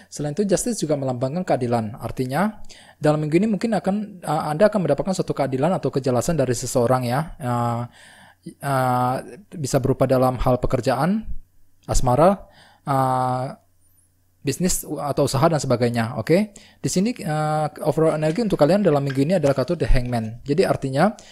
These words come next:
Anda disarankan sekali untuk, uh, meluangkan waktu sendirian ya, untuk memikirkan ke-, mem-, memikirkan kembali atau menganalisa kembali situasi kalian.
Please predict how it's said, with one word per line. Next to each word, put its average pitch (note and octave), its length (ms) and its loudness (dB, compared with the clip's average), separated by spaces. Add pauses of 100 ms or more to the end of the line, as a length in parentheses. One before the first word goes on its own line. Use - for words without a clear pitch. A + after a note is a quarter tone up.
(300)
Anda F3 160 2
disarankan D3 480 0
sekali D#3 240 2
untuk, D#3 400 0
uh, C3+ 560 0
meluangkan C#3 480 2
waktu C3+ 240 0
sendirian C3 480 2
ya, F3 160 0
untuk C#3 400 -2
memikirkan D3 560 0
ke-, D#3 160 -8
mem-, D#3+ 480 -6
memikirkan D#3+ 560 2
kembali D3+ 400 4
atau - 160 -2
menganalisa D3 560 0
kembali C#3+ 240 2
situasi C3+ 400 0
kalian. A#2+ 400 2